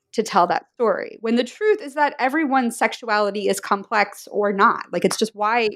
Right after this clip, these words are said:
<laughs> you know, why is that still this kind of go-to, like, to kind of continue to, like, to put the spotlight on women's complexity? Um, and again, I, I,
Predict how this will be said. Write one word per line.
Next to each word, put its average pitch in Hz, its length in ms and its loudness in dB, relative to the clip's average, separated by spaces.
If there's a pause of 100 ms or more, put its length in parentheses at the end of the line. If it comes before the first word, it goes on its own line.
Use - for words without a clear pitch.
(200)
<laughs> - 260 -8
you 294 140 -6
know, 302 80 0
why 220 240 -2
is 233 160 -2
that - 200 -4
still 202 300 0
this 190 140 0
kind 196 160 -2
of 175 100 -2
go-to, 185 460 0
like, 180 180 2
to 190 120 -10
kind 190 220 0
of 175 120 2 (800)
continue 214 880 0
to, 202 160 -4
like, 190 180 4
to 185 220 -2 (100)
put 208 140 0
the 196 80 0
spotlight 185 440 -2
on 185 220 -4
women's 185 580 -2 (220)
complexity? - 800 -2 (720)
Um, 180 500 -2 (560)
and 269 100 0
again, 262 560 -2
I, 226 240 0
I, 240 120 0